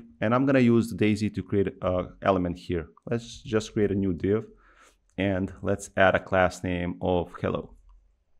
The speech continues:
or actually of hero, like so. And inside of this div, I wanna add another div, and let's add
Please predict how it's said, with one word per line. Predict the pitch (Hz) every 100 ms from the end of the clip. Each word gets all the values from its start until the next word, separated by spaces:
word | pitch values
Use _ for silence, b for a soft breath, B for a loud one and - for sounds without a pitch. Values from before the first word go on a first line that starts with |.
| _
or | 104
actually | 113 - 101 90 -
of | 101 95 -
hero, | - 120 101 95 - _ _ _ _
like | 101 95
so. | - - - _ b b b b b b _ - - -
And | 113 110
inside | 107 - 117
of | 95
this | 101 92
div, | - 123 127 - - _ - -
I | 95
wanna | 95 95 95 -
add | 90 90
another | 92 92 110 131
div, | 123 120 117 - - _ _ -
and | 98
let's | 95 -
add | 95 92